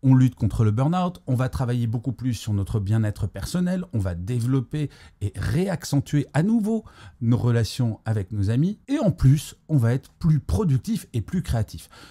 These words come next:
Donc, en gros, tout le monde a intérêt à le faire. Mais alors, vous allez me dire, « Oui, mais Gaël, pourquoi on ne le fait pas alors ? » Eh bien, c'est une excellente question à laquelle je vais répondre de la manière suivante. Eh bien, si les entreprises ne le font pas, c'est bien souvent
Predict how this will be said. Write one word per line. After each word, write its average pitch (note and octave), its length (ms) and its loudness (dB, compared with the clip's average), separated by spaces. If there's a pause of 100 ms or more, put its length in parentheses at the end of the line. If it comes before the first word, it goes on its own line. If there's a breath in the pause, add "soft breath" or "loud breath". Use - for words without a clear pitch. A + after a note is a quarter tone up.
(100)
Donc, E3 300 -2 (160)
en A#2+ 120 2
gros, C3 280 0 (380 soft breath)
tout D3+ 100 2
le C#3 60 8
monde A#2+ 280 4 (120)
a A2 200 -6
intérêt B2 540 0 (200)
à A2+ 100 -2
le G#2 60 4
faire. F2 340 -6 (320 loud breath)
Mais F#2+ 60 0
alors, A#2 140 4
vous A2 140 4
allez G2+ 160 4
me A2 60 4
dire, « G3 200 2 (200)
Oui, F#2 120 -6
mais F2+ 180 -4
Gaël, G#2 440 0 (380)
pourquoi G3 240 0
on - 20 6
ne E3+ 40 6
le G#2+ 40 2
fait G#2 140 4
pas G#2+ 180 2
alors ? » F2 300 0 (360)
Eh G3 60 2
bien, - 300 -2
c'est - 380 -2
une A#2+ 280 4
excellente C3+ 680 0
question A2 360 -2 (480 loud breath)
à C3+ 80 2
laquelle C3+ 320 2
je A#2+ 120 0
vais D3 100 2
répondre B2+ 400 2
de G2 80 2
la A#2 140 2
manière A2 320 2
suivante. F#2 520 -4 (320 soft breath)
Eh C3 100 2
bien, A2+ 260 2
si - 320 -6
les A#2 180 0
entreprises A2+ 400 0
ne E3+ 80 4
le F3+ 80 -2
font G#2 180 -6
pas, G#2 200 -6
c'est G#2+ 200 -6
bien B2+ 240 -2
souvent F#2 420 -4